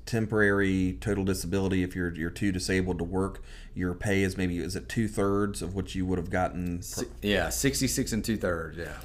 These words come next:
Speaker 1: So if that's the case, then you could, as the employer, say, "Well, if I'm paying sixty-six and two-thirds, I've got this new opportunity that you can do at sixty-two and a third percent of your prior income."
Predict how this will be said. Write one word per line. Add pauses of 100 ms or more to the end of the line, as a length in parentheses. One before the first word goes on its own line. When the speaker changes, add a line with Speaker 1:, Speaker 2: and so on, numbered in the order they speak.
Speaker 1:
So
if
that's
the
case,
then (300)
you
could,
as
the
employer,
say,
"Well,
if
I'm
paying
sixty-six
and
two-thirds, (260)
I've
got
this
new
opportunity
that
you
can
do
at
sixty-two
and
a
third
percent (240)
of
your
prior
income."